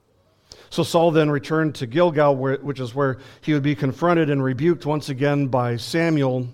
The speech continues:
but not before he smugly congratulates himself as he greets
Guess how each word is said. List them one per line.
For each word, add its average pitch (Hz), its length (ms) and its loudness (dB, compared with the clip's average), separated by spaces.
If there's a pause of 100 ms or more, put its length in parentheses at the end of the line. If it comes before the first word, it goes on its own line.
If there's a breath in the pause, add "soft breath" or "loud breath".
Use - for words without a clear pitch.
(960 soft breath)
but 147 140 0
not 170 240 4
before 175 360 2
he 147 140 -4
smugly 156 640 0
congratulates 147 840 0
himself 143 420 0
as 143 140 -6
he 139 80 -6
greets 151 560 -4